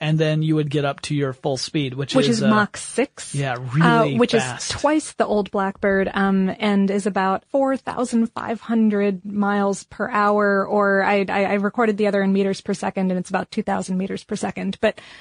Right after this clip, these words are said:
Speaker 2: really fast is what we're talking about here.
Speaker 1: Yeah, and they would be armed with high-speed strike weapons, or H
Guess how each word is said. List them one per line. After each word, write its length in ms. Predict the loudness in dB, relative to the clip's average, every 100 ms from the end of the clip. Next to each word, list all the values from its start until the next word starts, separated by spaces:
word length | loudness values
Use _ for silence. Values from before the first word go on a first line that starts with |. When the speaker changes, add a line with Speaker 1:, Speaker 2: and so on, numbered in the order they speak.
| -20 -20 0
Speaker 2:
really 260 | 2 4 2
fast 420 | -2 -6 -8 -6
is 80 | -4
what 120 | -2
we're 80 | -4
talking 340 | -4 -6 -8 -10
about 200 | -10 -10
here. 220 | -8 -2
Speaker 1:
Yeah, 320 | 2 2 2
and 80 | 2
they 80 | 2
would 140 | 2
be 160 | 2 -2
armed 360 | 0 2 4 4
with 180 | 4 2
high-speed 680 | 0 2 2 0 0 -2 -2
strike 460 | -6 0 0 2
weapons, 380 | -2 -2 -6 -4
or 120 | -4 0
H 200 | -2